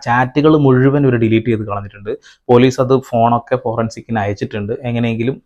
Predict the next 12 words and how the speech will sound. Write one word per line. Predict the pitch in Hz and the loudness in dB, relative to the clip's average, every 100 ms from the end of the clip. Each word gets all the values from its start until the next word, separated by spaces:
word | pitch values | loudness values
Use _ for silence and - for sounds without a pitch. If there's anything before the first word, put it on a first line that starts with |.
| - | -6
അതിൽ | 117 117 | -2 0
നിന്നുള്ള | 117 113 117 | -2 -2 0
ഡാറ്റാസ് | 113 107 107 117 | 0 -2 -6 -6
കളക്ട് | 127 104 - | -4 -4 -2
ചെയ്യാൻ | 117 107 | -2 -2
വേണ്ടിയിട്ട്, | 104 101 135 - - | -2 0 -2 -2 2
എന്തെങ്കിലും | 156 165 175 175 170 139 | 4 4 4 4 2 2
അതിൽ | 131 131 123 | 0 0 0
പറഞ്ഞിട്ടുണ്ടോ | 113 123 123 120 113 113 | 0 0 -2 0 2 2
എന്ന് | 104 107 | 0 -4
മനസ്സിലാക്കാൻ | 107 98 - 104 98 104 | -6 -8 -6 -6 -4 -6
വേണ്ടിയിട്ട്. | 98 101 | -6 -8